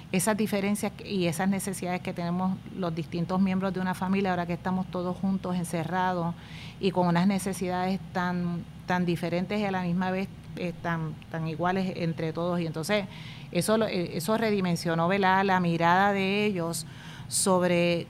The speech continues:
cuán empáticos ellos necesitaban ser y cuántos cambios ellos tenían que hacer en, a nivel, eh,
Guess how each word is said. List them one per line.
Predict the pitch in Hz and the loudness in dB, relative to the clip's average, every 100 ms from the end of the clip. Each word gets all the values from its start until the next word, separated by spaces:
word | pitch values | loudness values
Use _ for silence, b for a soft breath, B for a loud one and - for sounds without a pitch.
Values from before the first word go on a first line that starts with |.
| - | 2
cuán | 190 190 | 6 8
empáticos | 240 233 214 226 226 196 180 | 8 6 4 2 0 -2 0
ellos | 170 | 2
necesitaban | 185 202 196 190 185 185 190 196 190 | 2 0 -2 -4 -2 0 2 2 0
ser | - 202 | -2 -2
y | 196 | -2
cuántos | 180 170 175 | 0 -2 -2
cambios | - 185 185 185 | -4 -2 -2 -2
ellos | 175 | -2
tenían | 180 175 175 | -4 -2 -2
que | 175 | -4
hacer | 175 175 165 170 | -4 -2 -4 -4
en, | - 170 165 165 | -2 0 0 -2
a | - | 0
nivel, | 165 160 160 175 185 | 0 2 0 0 -2
eh, | 175 | -2